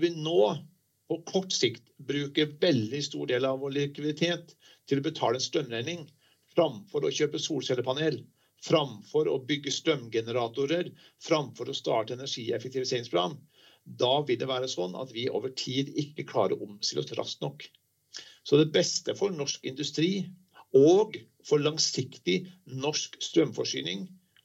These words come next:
og langsiktig norsk bærekraft, det er at det settes et makstak på et forsvarlig nivå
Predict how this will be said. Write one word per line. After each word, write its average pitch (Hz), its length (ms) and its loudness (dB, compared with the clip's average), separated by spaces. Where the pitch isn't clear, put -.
og 160 320 8
langsiktig 151 400 -2
norsk 139 160 -6
bærekraft, - 480 -2
det 147 160 8
er 123 320 -2
at 135 80 -8
det 143 80 -2
settes 135 320 -2
et 131 160 -4
makstak 185 560 -2
på 131 80 2
et 135 100 -4
forsvarlig 117 760 0
nivå 156 400 2